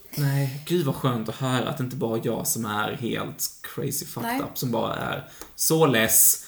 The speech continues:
Speaker 2: Jag bara tänker, vem har röstat på det här?
Speaker 1: Ja,
Speaker 2: För
Speaker 1: inte
Speaker 2: gillade
Speaker 1: jag.
Speaker 2: man den låten förra året,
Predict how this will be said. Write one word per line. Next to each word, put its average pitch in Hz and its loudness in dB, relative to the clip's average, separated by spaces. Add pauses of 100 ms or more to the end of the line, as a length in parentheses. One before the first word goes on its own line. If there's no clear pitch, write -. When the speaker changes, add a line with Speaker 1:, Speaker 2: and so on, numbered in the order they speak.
Speaker 2:
Jag 269 0
bara 262 0
tänker, 247 -2
vem 294 4
har 220 -6
röstat - -6
på 214 -8
det 240 -8
här? - -4 (340)
Speaker 1:
Ja, 143 -6
Speaker 2:
För 185 2
Speaker 1:
inte 214 2
Speaker 2:
gillade 311 6
Speaker 1:
jag. - 4
Speaker 2:
man - 4
den 214 4
låten 175 -4
förra 202 -2
året, - -6